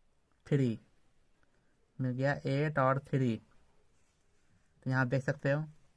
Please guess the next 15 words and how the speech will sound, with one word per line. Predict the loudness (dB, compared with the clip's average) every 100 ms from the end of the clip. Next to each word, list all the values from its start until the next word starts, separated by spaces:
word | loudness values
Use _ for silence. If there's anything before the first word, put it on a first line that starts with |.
| _ _ _ _ _ _ _ _ -2
थ्री | 0 4
हमें | 4 2 2
क्लोज | 2 4
में | 4
पास | 6 6
मिल | 6 2
चुका | 2 2
है, |
यहाँ | 4
देख | 2 0
सकते | -2 -2 -2
हो। | -2 -6 -20 -20 _ -20 _
उसके | -10 -2 2
बाद | 4 4
दोस्तों | 0 0 -2